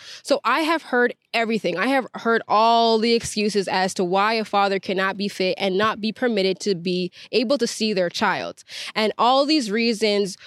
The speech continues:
are used to, you know, categorize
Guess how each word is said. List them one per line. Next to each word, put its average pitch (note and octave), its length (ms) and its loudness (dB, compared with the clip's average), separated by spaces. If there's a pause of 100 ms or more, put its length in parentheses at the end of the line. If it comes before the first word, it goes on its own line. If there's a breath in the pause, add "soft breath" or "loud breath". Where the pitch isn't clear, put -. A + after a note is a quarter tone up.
(160 loud breath)
are G#3 140 4
used A#3 640 0
to, A3 180 2 (340 loud breath)
you A3 140 2
know, F3+ 220 4
categorize A3 800 0